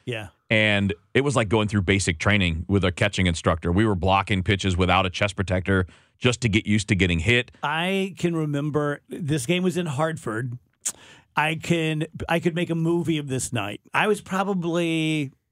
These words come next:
Speaker 1: seventh grade or something like that. And Brad Wells, who I talk about all the time, who's the police chief, uh, police chief of Wood River, my best friend back then, uh, was one of our two pitchers, he and Mark Fouch.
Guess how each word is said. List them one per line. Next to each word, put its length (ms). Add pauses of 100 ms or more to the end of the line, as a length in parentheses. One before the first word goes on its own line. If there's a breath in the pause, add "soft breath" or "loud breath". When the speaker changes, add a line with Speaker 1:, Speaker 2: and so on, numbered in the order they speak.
(100)
Speaker 1:
seventh 520
grade 320
or 40
something 200
like 140
that. 220 (600 soft breath)
And 120
Brad 300
Wells, 420
who 100
I 40
talk 180
about 180
all 140
the 80
time, 220
who's 180
the 80
police 300
chief, 240 (100)
uh, 140
police 320
chief 160
of 100
Wood 180
River, 220
my 120
best 240
friend 200
back 180
then, 300 (420 loud breath)
uh, 400
was 160
one 120
of 80
our 100
two 240
pitchers, 560
he 160
and 100
Mark 220
Fouch. 380